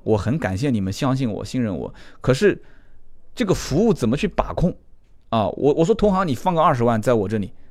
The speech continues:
啊，你一旦要是有服务不到位的，我扣你的钱，你同意吗？你肯定不同意，对不对？那如果说我们俩之间没有任何的制约啊，就对于中国人来讲，其实合同就是一张废纸。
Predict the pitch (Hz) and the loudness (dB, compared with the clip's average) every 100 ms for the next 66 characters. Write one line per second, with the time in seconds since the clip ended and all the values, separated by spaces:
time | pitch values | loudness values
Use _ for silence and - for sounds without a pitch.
0 | - - - 95 220 277 240 214 185 165 | -20 -10 -4 2 2 6 6 6 4 2
1 | 120 101 - - - - - - 175 135 | 2 0 -4 -14 -20 -20 -10 2 2 6
2 | 170 151 127 98 95 - 156 98 92 90 | 4 6 4 2 0 0 0 0 -2 -4
3 | 110 117 - 117 139 175 143 - - 311 | -2 0 0 0 0 -2 -4 -6 -6 -4
4 | - - 107 175 127 110 85 - - - | 0 0 2 0 -2 -4 -6 -10 -14 -18
5 | - 135 131 117 - - - - - 247 | -2 2 6 6 4 -18 -20 -12 6 8
6 | 226 247 233 214 214 185 208 160 185 202 | 10 10 10 12 10 8 4 2 0 0
7 | 196 175 202 120 113 113 - 110 101 104 | 4 4 2 2 2 2 2 0 0 -2
8 | - - 101 82 - 170 - - - 240 | -12 -6 -4 -4 -6 -8 -8 -18 -6 2
9 | 226 220 247 220 175 151 131 110 95 147 | 2 4 4 4 4 4 2 2 -4 -6
10 | 139 147 - - 147 139 147 147 139 135 | -6 -8 -8 0 2 2 -2 -2 -2 0
11 | 135 - 127 - | -2 0 -2 -2